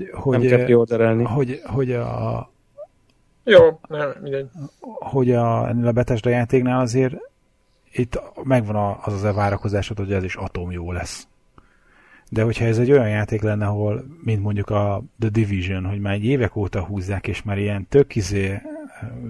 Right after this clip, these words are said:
Speaker 2: ilyen kérdőjelekkel van tele a fejed avval kapcsolatban
Speaker 1: Tehát
Speaker 2: az
Speaker 1: a
Speaker 2: játék.
Speaker 1: Division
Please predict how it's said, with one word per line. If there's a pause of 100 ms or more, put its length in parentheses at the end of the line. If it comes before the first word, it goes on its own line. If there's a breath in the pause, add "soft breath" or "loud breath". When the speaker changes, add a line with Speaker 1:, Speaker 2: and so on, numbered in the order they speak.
(120)
Speaker 2:
ilyen (520)
kérdőjelekkel
van
tele
a
fejed
avval
kapcsolatban
Speaker 1:
Tehát
Speaker 2:
az
Speaker 1:
a
Speaker 2:
játék.
Speaker 1:
Division